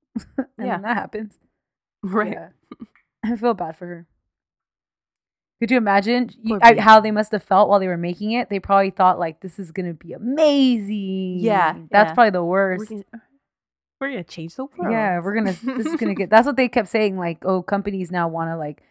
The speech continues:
Speaker 1: it's not enough to, like, do a good ad. You wanna, like, start a conversation."
Speaker 2: Yeah.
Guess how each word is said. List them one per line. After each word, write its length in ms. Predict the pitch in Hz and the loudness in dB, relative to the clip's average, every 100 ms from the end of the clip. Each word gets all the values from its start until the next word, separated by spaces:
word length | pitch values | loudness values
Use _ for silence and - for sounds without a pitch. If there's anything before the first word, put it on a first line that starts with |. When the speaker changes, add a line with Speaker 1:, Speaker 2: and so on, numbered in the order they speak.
| _ _ 208 | _ _ -6
Speaker 1:
it's 140 | - | 4
not 160 | 247 233 | 6 6
enough 240 | 202 208 | 4 0
to, 100 | 214 | 0
like, 340 | 190 175 165 151 | -2 -2 -6 -6
do 160 | 202 | -4
a 60 | 180 | -2
good 200 | 170 175 | -4 -2
ad. 280 | 170 170 165 | 0 0 -2
You 140 | 175 | -4
wanna, 260 | 175 180 170 | -4 -4 -4
like, 320 | 156 147 _ _ _ _ _ _ _ | -6 -8 _ _ _ _ _ _ _
start 260 | - 202 180 | 2 2 2
a 60 | |
conversation." 1300 | - 175 180 160 151 190 175 - - 135 151 147 156 _ _ _ _ _ _ | -2 -6 -6 -8 -12 -8 -8 -10 -16 -16 -20 -20 -20 _ _ _ _ _ _
Speaker 2:
Yeah. 320 | 190 180 135 | -6 -4 -4